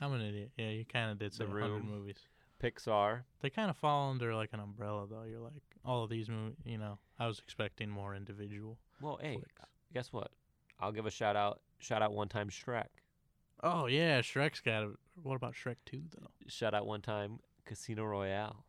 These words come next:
Speaker 1: Skyfall. Deakins.
Speaker 2: Casino Royale.
Speaker 1: Deakins.
Speaker 2: Yeah, Deakins is great, dude. That's the best part of the movie. Um,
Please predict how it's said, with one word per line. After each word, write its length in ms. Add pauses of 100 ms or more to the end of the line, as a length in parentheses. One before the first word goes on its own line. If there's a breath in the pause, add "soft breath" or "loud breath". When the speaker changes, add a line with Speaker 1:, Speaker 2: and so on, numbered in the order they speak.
(340)
Speaker 1:
Skyfall. 520 (1080)
Deakins. 160
Speaker 2:
Casino 460
Royale. 600 (260)
Speaker 1:
Deakins. 500 (260)
Speaker 2:
Yeah, 200
Deakins 380
is 80
great, 260
dude. 220 (180)
That's 180
the 60
best 200
part 140
of 40
the 60
movie. 320 (1300 soft breath)
Um, 400